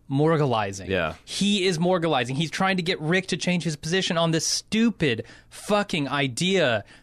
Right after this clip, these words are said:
Speaker 1: that everybody's gonna be peaceful when there are Negans out there in the world.
Speaker 2: Right.
Speaker 1: And we can find a better way. Dude, you've tried to find a better way for eight seasons
Speaker 2: Right,
Speaker 1: now.
Speaker 2: right.
Speaker 1: It's not fucking working.
Speaker 2: And there is a middle path.
Speaker 1: Sure, there's a middle path, but we don't need to.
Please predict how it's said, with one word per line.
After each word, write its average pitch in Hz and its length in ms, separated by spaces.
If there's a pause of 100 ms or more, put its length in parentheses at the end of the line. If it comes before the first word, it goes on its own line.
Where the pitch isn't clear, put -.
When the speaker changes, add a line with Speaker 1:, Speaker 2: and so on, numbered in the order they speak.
Speaker 1:
that 156 120
everybody's 170 380
gonna 160 160
be 139 120
peaceful 180 500
when 127 120
there 127 160
are 123 40
Negans 160 460
out 120 220
there 117 140
in 110 80
the 110 80
world. 101 460
Speaker 2:
Right. 90 260
Speaker 1:
And 139 180
we 156 80
can 175 140
find 170 300
a 156 40
better 151 220
way. 139 240
Dude, 185 320
you've 202 100
tried 180 220
to 143 80
find 135 200
a 120 60
better 123 200
way 127 160
for 127 200 (260)
eight 175 260
seasons 147 420
Speaker 2:
Right, 90 140
Speaker 1:
now. 95 320 (100)
Speaker 2:
right. 98 120
Speaker 1:
It's 85 80
not 190 180
fucking 139 340
working. 104 420 (220)
Speaker 2:
And 185 100
there 233 140
is 233 160
a 202 60
middle 160 340
path. 117 680 (140)
Speaker 1:
Sure, 302 400
there's 240 260
a 254 40
middle 262 180
path, - 260
but 202 120
we 208 100
don't 220 300
need 220 280
to. 180 160